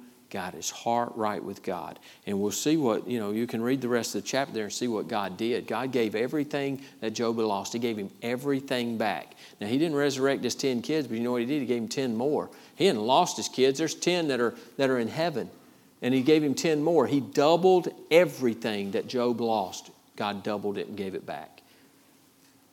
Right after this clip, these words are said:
It's incredible, the story there. And it's a real, this is a real man. This really happened, and it's for us to see how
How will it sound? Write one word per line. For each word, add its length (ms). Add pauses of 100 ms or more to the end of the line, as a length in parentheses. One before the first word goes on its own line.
(720)
It's 100
incredible, 640 (260)
the 80
story 420
there. 200 (1040)
And 140
it's 160
a 40
real, 500
this 220
is 100
a 40
real 420
man. 400
This 280
really 320
happened, 500
and 100
it's 140
for 500
us 380
to 140
see 240
how 380